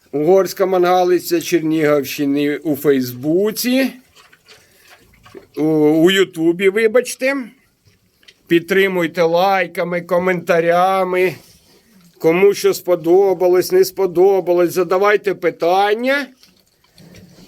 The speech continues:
А також YouTube, сторіночка Мангалиця Чернігівщини і група Мангалиця Чернігівщини. Так що чекаємо усіх у нас,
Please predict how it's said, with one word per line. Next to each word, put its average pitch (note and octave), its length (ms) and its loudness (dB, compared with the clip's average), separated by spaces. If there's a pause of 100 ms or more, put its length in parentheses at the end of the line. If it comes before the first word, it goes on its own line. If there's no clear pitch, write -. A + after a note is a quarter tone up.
(360)
А - 180 -2
також D4 540 -4
YouTube, B3+ 600 -4 (960)
сторіночка G3 920 -2
Мангалиця E3+ 680 -2
Чернігівщини B3+ 1160 -4
і F3+ 140 -2
група F#3 520 -2
Мангалиця D#3+ 800 -4
Чернігівщини. D3 1800 -6 (1600)
Так E3+ 320 0
що D#3+ 340 -2 (180)
чекаємо D#3+ 840 -2
усіх C#3+ 720 -4
у C#3 80 -6
нас, D3 420 -2